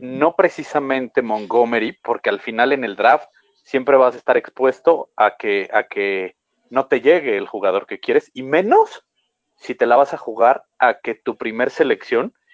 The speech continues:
es hasta la tercera ronda. Yo creo que el plan A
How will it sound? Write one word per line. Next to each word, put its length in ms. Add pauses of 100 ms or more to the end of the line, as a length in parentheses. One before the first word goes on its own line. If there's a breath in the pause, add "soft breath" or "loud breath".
(100)
es 160
hasta 280
la 200
tercera 500
ronda. 440 (440)
Yo 180
creo 140
que 100
el 120
plan 360
A 300